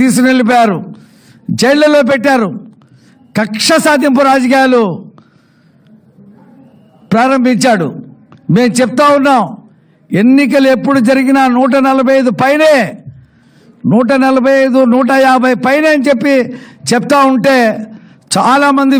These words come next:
విశ్లేషకులు, పేరు మోసిన విశ్లేషకులు, పేరు మోసిన ప్రొఫెసర్లు పేటీఎంల కింద మారిపోయి మమ్మల్ని విమర్శించడం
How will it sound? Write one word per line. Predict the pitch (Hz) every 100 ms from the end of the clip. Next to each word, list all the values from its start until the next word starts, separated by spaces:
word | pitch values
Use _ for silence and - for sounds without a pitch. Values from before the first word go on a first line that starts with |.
| 240
విశ్లేషకులు, | 233 262 294 277 254 277 233 - - - _ _ _ _
పేరు | - 247 269 269
మోసిన | 277 269 262 247
విశ్లేషకులు, | 247 277 294 240 262 277 254 - - - - _ _ _ _ _
పేరు | - 240 269 269
మోసిన | 269 226 269 -
ప్రొఫెసర్లు | 247 254 214 294 285 285 247 - - _ _ _ _ _ _ _ _ _ _ _ - -
పేటీఎంల | 269 302 233 320 302 294 220
కింద | 285 294 277 247
మారిపోయి | 247 285 247 277 269 262 240 208 214 - - _ _ _ _ _ _ _ _ - - - - _ - _ _ _ - -
మమ్మల్ని | 196 240 277 269 240
విమర్శించడం | 254 302 254 294 285 294